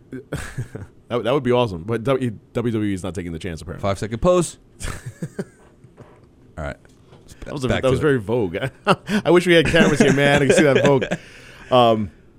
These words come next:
Speaker 1: he, he's actually cleared to wrestle, but they don't wanna take the risk on, on him.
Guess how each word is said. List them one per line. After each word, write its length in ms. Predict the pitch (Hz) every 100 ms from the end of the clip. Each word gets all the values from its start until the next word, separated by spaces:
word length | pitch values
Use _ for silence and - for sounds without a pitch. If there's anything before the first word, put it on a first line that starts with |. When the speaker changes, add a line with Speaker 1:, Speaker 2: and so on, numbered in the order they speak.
| -
Speaker 1:
he, 140 | 143 156
he's 160 | 135
actually 240 | 156 - 151
cleared 200 | 147 117
to 40 |
wrestle, 300 | 120 120 160
but 380 | 123 104 104 -
they 160 | 104 101
don't 80 |
wanna 120 | 101 95
take 140 | 95
the 60 | 90
risk 300 | 80 - -
on, 240 | 80 76 -
on 120 | 80
him. 320 | 82 -